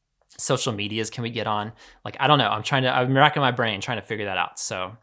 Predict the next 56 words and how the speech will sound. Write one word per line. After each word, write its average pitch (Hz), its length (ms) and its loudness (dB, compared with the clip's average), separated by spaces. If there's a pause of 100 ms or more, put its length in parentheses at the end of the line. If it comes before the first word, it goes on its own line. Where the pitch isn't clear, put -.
(160)
hopefully 220 300 4
we'll 143 120 4
hear, 131 300 -2
get 139 160 -4
some 127 120 -4
good 113 160 -6
feedback - 460 -2
from, 92 380 -10
uh, 90 220 -8 (360)
from 117 180 -8
me 107 120 -8
mentioning 104 420 -10
that. - 160 -14 (340)
And 127 640 4 (160)
this 143 140 -2
is 165 60 0
a 156 80 6
reminder 120 560 4
from 131 140 -4
our 117 80 2
last 117 220 4
podcast. 120 440 0
We 127 140 -2
have 143 460 6
a 123 280 2
Spotify 127 760 2
playlist 123 680 -4
now 107 380 -6
available 98 760 -6 (220)
called 110 260 -2
Heart - 400 0
of 131 120 -2
a 123 60 -2
Brother, 107 460 0
and 110 140 -4
it's - 240 -6 (600)
really 180 260 8
great. 131 260 8
It's 117 120 2
over 160 140 8
a 135 40 8
hundred 156 280 2
songs, 131 560 4
a 135 60 -8
lot 135 220 10
of, 135 260 6
a 139 60 2
lot 131 200 10
of 139 80 2
them 135 160 4
submitted 120 520 0
by 117 120 2
members 110 380 -4
of 120 100 -2
our 110 80 -2
community, 113 640 -8